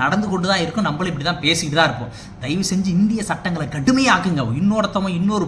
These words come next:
பொண்ணை தொடர்றதுக்கு யோசிக்கணும், அவன் அனுமதி இல்லாம. அது இந்த மாதிரி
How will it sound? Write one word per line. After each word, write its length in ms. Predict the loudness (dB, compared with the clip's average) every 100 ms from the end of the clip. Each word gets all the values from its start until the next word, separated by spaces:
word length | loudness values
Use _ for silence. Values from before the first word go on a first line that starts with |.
| -2
பொண்ணை 280 | -2 0 0 -2
தொடர்றதுக்கு 500 | -4 0 0 -2 -4 -2
யோசிக்கணும், 520 | 0 2 2 2 2 4
அவன் 180 | 2
அனுமதி 300 | 2 0 0 2
இல்லாம. 220 | 4 2 -4 -14 -6 -2
அது 160 | -2 0
இந்த 100 | 2
மாதிரி 160 | 0